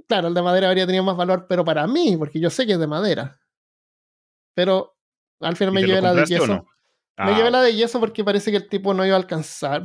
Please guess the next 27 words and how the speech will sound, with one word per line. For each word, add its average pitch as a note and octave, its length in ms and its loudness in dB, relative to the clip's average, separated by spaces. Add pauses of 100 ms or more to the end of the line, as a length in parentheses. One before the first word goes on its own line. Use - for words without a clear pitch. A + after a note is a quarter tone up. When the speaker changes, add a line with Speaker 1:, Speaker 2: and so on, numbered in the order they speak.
Speaker 1:
Me G3 120 2
iba G3 180 4
como F#3 160 0
en D#3+ 60 -2
tres F3 220 -2
días D#3+ 360 0
y D#3+ 80 0
me D#3 100 -2
dijo, D#3+ 200 -6
"Sí, - 280 -6
igual G#3 280 2
a G#3 40 0
lo G3+ 100 0
mejor G3 180 -4
la F#3+ 100 0
puedo F#3+ 160 0
hacer", E3+ 380 -4
pero D#3+ 140 -8
dije, F3 260 -12 (100)
"La E3+ 120 -2
va F3 60 2
a - 20 -2
hacer F3+ 160 -6
a F3 40 0
la E3 140 0
rápida", D3 560 -4
y, D3 180 -10